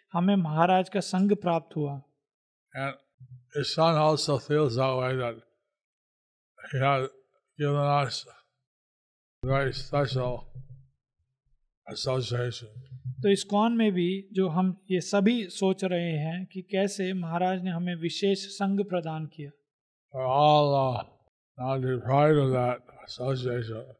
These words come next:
Speaker 1: और अब हम उस, अ, जो विशेष संग से वंचित हैं।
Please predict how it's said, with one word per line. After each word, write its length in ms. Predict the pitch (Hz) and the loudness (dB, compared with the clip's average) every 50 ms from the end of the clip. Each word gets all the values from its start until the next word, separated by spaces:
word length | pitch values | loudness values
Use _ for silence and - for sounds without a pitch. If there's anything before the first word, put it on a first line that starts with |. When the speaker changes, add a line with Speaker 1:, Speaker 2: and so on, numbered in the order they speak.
| _ | _
Speaker 1:
और 400 | 208 185 190 190 185 196 202 202 - | 0 2 4 6 6 4 2 0 0
अब 180 | 190 190 190 170 | 0 0 0 0
हम 340 | 151 185 196 202 190 196 202 | 2 2 2 0 0 -2 -2
उस, 280 | 247 247 226 - - | -2 -2 -2 -4 -8
अ, 440 | 202 - 214 185 165 160 160 156 156 | -10 -12 -10 -8 -6 -6 -6 -8 -10
जो 180 | 156 156 175 170 | -10 -10 -8 -6
विशेष 420 | 160 180 175 - - 196 196 196 | -6 -6 -4 -2 -2 -2 -2 -2
संग 500 | 196 196 190 - - 208 202 202 214 208 | -4 -8 -14 -12 -8 -6 -4 -4 -2 -4
से 180 | 202 202 - 190 | -4 -4 -6 -8
वंचित 440 | 175 170 170 175 170 - 190 180 - 165 | -6 -6 -6 -6 -6 -6 -6 -6 -6 -10
हैं। 220 | 160 156 180 220 | -12 -12 -14 -18